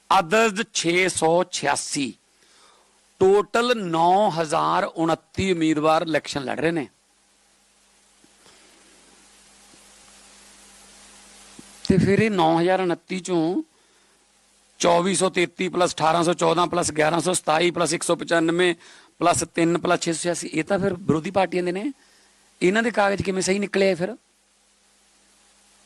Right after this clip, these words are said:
ਇਹਨਾਂ ਨਾਲ ਕਿਉਂ ਨਹੀਂ ਧੱਕਾ ਹੋਇਆ ਫਿਰ?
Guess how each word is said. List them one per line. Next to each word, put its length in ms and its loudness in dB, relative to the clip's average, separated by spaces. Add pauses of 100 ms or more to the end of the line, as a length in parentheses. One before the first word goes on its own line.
(2500)
ਇਹਨਾਂ 160 2
ਨਾਲ 140 0
ਕਿਉਂ 120 -6
ਨਹੀਂ 80 -6
ਧੱਕਾ 240 0
ਹੋਇਆ 200 0
ਫਿਰ? 180 -8